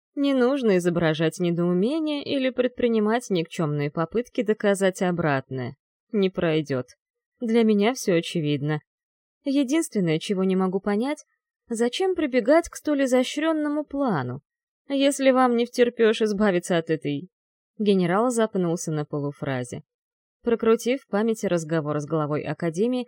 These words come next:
он всё-таки вспомнил фамилию адептки. "Лоуренс, почему не воспользуетесь другим эффективным способом?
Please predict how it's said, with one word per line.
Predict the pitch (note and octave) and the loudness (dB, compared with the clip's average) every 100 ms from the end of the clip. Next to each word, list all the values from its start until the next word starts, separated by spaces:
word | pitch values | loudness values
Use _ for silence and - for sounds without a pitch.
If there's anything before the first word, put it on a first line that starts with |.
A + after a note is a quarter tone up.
| - - | -10 -6
он | B3 | -4
всё-таки | A#3+ A#3+ G#3+ F3 | -2 -2 -2 -2
вспомнил | F#3+ - F#3+ B3 A#3+ | -6 -2 -2 0 0
фамилию | - F3+ D#3+ C#3+ C#3 | 0 -2 0 0 -2
адептки. | C3+ C3 - - C#3 - _ _ _ _ - | -2 -6 -8 -10 -14 -14 _ _ _ _ -4
"Лоуренс, | A3 C4+ D4+ F3+ D#3+ - - _ _ _ _ _ | 2 4 4 4 2 0 -10 _ _ _ _ _
почему | D#4+ - E4+ E4+ | -6 0 2 2
не | E4 | 2
воспользуетесь | F4+ - F4+ G3+ F3 G#3 G3 | -2 0 2 2 2 0 0
другим | C#4+ B3+ F3 D#3 | 0 0 0 0
эффективным | G3+ - E3 E3 G#3 | -4 -2 -2 0 -4
способом? | - D#3+ C#3 C#3 C#3 | -2 -4 -2 -4 -6